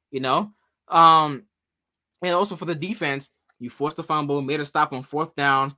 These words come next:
forced three and outs all day. It was a great, great win. Now, it wasn't pretty, wasn't the best, wasn't the sexiest,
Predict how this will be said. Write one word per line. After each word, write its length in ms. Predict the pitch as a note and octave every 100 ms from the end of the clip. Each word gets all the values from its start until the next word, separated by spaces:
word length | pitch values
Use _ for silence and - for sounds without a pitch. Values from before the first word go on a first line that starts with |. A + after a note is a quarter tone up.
| _ _
forced 360 | - E3 D#3
three 120 | D#3+
and 80 | E3
outs 180 | D#3 D3
all 220 | C#3 D#3+
day. 300 | C#3+ C3 C3+
It 60 | G#3+
was 140 | F4+
a 60 | F#3+
great, 460 | C#3+ D3+ G#3 A3+ - D3+
great 260 | C#3 F#3+ F#3+
win. 340 | F#3+ G3 A#2
Now, 140 | D3 B2
it 80 |
wasn't 260 | B2 G#3 F#4+
pretty, 340 | F#3 C#3+ F#3+
wasn't 300 | F3 F3 E4
the 60 | E4+
best, 360 | G#3 C#3+ E3 F#3+
wasn't 240 | B3 G#3+
the 80 | C3
sexiest, 580 | F#3+ A#3+ A#2+ A2+ C3